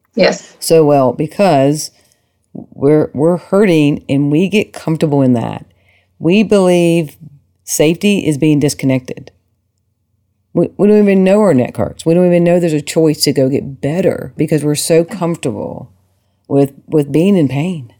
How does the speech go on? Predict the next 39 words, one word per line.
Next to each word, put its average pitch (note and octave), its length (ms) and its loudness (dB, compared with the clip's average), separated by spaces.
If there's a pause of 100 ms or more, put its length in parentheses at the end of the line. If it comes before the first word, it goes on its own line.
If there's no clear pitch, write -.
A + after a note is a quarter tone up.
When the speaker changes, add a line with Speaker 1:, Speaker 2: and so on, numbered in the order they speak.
(640)
Speaker 1:
And G3+ 200 4
the G#3+ 80 4
way G#3+ 120 4
I G3+ 160 4
describe A3+ 440 2
that A#3+ 180 2
to G3+ 80 0
people F#3+ 320 0
and F#3 160 4
make F3+ 180 2
them F#3+ 160 0
understand G3 560 2
it F3+ 120 2
is, E3 420 2 (460)
when F#3+ 140 4
you G#3+ 120 4
get A#3 180 4
dressed G3 300 2
in A#3 80 6
the A#3 80 6
morning, B3+ 560 4 (240)
you A#3 120 4
feel C4+ 140 4
yourself A#3 500 2
put A3+ 120 2
your F3+ 140 2
clothes G3+ 300 2
on, D#3+ 340 2
but - 160 0
you A3+ 160 4
do B3 140 6
not G3+ 300 2
feel G#3+ 160 4
your F#3 180 2
clothes E3+ 640 0 (680)
on F#3+ 240 4
you F3 140 4
all D#3+ 320 2
day. D3+ 320 2